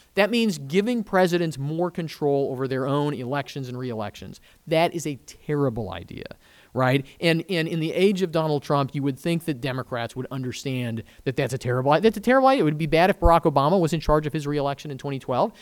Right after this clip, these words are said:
and it would be bad if Barack, if, if Donald Trump was in charge of his reelection in twenty twenty, right? If for no other reason, then it would, it would detract from people's faith in our system. So I, I've got my contact information or my email up there, my website up there. Um, I, I,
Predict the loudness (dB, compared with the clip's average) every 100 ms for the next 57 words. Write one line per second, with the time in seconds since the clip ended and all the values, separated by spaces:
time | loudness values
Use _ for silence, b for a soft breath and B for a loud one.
0 | B -2 0 -2 -4 0 0 0 0 0
1 | 0 2 2 2 2 0 0 0 0 -2
2 | -2 -6 -2 -2 -2 -6 -4 0 0 0
3 | -4 -6 -4 -4 8 8 8 -2 0 0
4 | B B -6 -6 0 4 6 6 4 2
5 | 2 0 -2 -2 -2 0 -2 0 0 0
6 | -2 -6 -8 -6 -4 -4 -4 -4 -2 -2
7 | -6 -8 -6 -6 -4 -2 -2 0 -2 b
8 | b -10 -6 -6 -6 -10 -12 -14 -16 -18
9 | -20 _ _ B B B 6 8 10 8
10 | 4 4 6 6 6 4 2 4 4 2
11 | 0 2 2 2 2 2 2 2 4 4
12 | 4 2 2 4 4 4 4 4 4 4
13 | 4 4 B B B 2 4 4 2 -8
14 | -12 -10 -10